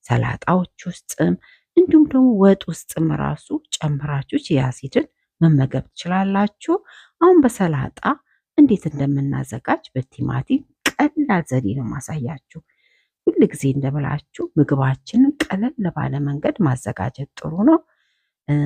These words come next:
እንዲሁም ያልበሰሉ ምግቦችን መመገብ የተሻለ ነው። አሁን እዚህ ጋር የምታዩት ሁለት ቲማቲም ጎረድ ጎረድ አድርጌያለሁ። አንድ ፍሬ ነጭ ሽንኩርት፣ ሁለት ፍሬ ቃሪያ አድርጌያለሁኝ።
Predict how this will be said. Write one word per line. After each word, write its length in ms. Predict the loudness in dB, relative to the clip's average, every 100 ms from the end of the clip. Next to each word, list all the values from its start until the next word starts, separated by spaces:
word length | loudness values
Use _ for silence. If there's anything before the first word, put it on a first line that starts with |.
| 4
እንዲሁም 360 | 4 4 2 2
ያልበሰሉ 760 | 2 0 -2 -6 -6 -8 -6 -2
ምግቦችን 680 | 0 -2 -4 -8 -8 -12 -12 0
መመገብ 560 | 2 4 2 2 0 0
የተሻለ 500 | -4 -4 -6 -6 -4
ነው። 160 | -4 -6 _ _ -20 _
አሁን 180 | 2 4
እዚህ 200 | 4 0
ጋር 140 | -2 -2
የምታዩት 500 | -2 -6 -6 -6 -6
ሁለት 440 | -6 -2 -2 -4 _ -14 -14
ቲማቲም 500 | -4 0 0 0 -2
ጎረድ 280 | 0 0 -2
ጎረድ 340 | -4 -4 -2 0
አድርጌያለሁ። 720 | 0 0 _ -2 2 2 0 -2 -20 -20 _
አንድ 260 | 4 4 4 0
ፍሬ 200 | 0 -2
ነጭ 240 | -2 -2 -4
ሽንኩርት፣ 540 | -4 -4 -4 -4 -4 -6 -20 _ _ _
ሁለት 280 | 0 2 0
ፍሬ 180 | -2 -6 -6 -4
ቃሪያ 380 | -2 -2 0 -2
አድርጌያለሁኝ። 840 | -4 -8 -6 -4 -2 -2 -2 -4